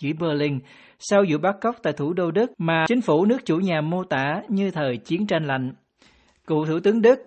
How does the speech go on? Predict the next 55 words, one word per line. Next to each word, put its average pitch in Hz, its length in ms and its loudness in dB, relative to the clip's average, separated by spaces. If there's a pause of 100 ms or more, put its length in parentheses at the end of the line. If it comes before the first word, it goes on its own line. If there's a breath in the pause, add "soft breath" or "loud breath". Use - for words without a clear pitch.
(160)
Angela 165 460 -2
Merkel 160 540 -2
thăm 170 160 -6
Việt 151 200 -4
Nam 160 340 -4 (180)
vào 143 180 -2
năm 170 200 -2
hai 180 160 -4
nghìn 131 260 -4
không 170 260 -6
trăm 170 180 -2
mười 156 120 -2
một, 139 320 -4 (480 loud breath)
nhưng 220 180 4
mối 262 100 6
quan 214 200 4
hệ 151 140 -2
giữa 143 180 0
Đức 262 180 -2
và 156 80 0
Việt 135 200 -4
Nam 170 200 -2
xấu 185 260 -2
đi 175 260 0
sau 180 240 -4
khi 175 180 -4
Berlin 160 520 -2
cáo 214 160 -2
buộc 151 220 -2
Hà 135 160 -4
Nội 123 400 -4
cử 151 160 0
mật 196 280 0
vụ 139 260 -2
bắt 214 300 -4
cóc 233 220 -2
cựu 147 120 -2
lãnh 139 200 -2
đạo 135 200 0
ngành 135 220 -6
dầu 127 120 -4
khí 202 160 -6
Việt 147 220 -6
Nam 156 240 -4 (100)
Trịnh 135 180 -6 (100)
Xuân 156 160 -4
Thanh 151 260 -4 (120 soft breath)
vào 151 180 2
năm 170 220 -2
hai 180 200 -4
nghìn 135 260 -4
không 180 220 -6
trăm 175 200 -4
mười 156 120 -2
bảy 131 300 -2